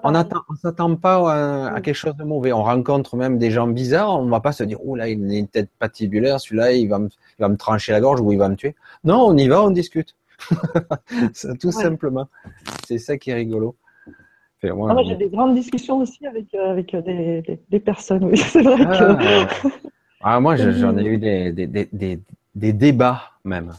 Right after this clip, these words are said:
Speaker 2: Des débats avec plein de
Speaker 1: Oui.
Speaker 2: personnes que je, j'avais l'impression de connaître, en plus. Mais incroyable, passionné. Euh,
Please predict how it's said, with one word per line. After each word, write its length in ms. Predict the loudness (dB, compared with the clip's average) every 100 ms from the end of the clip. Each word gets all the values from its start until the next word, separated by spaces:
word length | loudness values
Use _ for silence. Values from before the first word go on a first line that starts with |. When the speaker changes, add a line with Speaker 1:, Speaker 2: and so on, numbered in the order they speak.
| _
Speaker 2:
Des 200 | -18 -14
débats 420 | -6 -4 0 0 0
avec 180 | -2 -2 -6 -2
plein 140 | 0
de 60 | 0
Speaker 1:
Oui. 60 |
Speaker 2:
personnes 600 | 0 2 2 2 0 -2
que 120 | -8 -14
je, 100 | -14 _ -8
j'avais 220 | -4 -2 -2
l'impression 460 | -2 -4 -6 -6
de 60 | -4
connaître, 520 | -2 -4 -4 -10 _ _ -16
en 100 | -16
plus. 420 | -12 -14 -14 -20 _ _ _ _ _ _ -10
Mais 340 | -8 -8 -10 _ -8
incroyable, 580 | -8 -4 -2 -2 -2
passionné. 880 | -4 -6 -6 -6 -4 0 0 0 0
Euh, 320 | -2 -4 -6